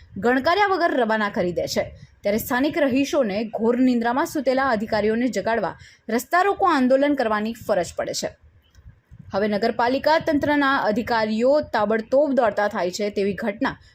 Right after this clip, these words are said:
વઢવાણ માર્કેટિંગ યાર્ડ નજીક ત્રીસ છના રોજ મૂળચંદ રોડ ઉપર આવેલ કેશરિયા બાલમ વિસ્તારના સ્થાનિક રહીશો છેલ્લા બાર માસથી રોડ, રસ્તા અને ગટર સહિત પાણીની સુવિધાઓથી પણ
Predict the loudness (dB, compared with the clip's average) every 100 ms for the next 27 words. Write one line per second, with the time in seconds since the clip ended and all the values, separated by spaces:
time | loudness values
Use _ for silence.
0 | -8 -4 -2 0 2 2 2 0 0 0
1 | 2 2 2 2 0 -2 -4 -2 -4 -4
2 | -12 -20 -6 0 2 2 -2 -4 2 2
3 | 4 2 2 0 -2 0 0 0 0 0
4 | 4 4 4 2 0 0 0 -4 _ _
5 | -6 0 0 0 -2 0 0 0 0 2
6 | 2 0 0 0 0 -2 -2 -2 -2 0
7 | 0 -2 -2 -4 -4 -4 -2 -2 0 2
8 | 2 2 -2 -4 -6 -2 0 2 2 0
9 | 0 -2 -2 -2 0 0 -2 -2 -2 0
10 | -2 -8 _ -20 -20 _ -2 0 2 0
11 | 2 2 4 2 2 -2 -2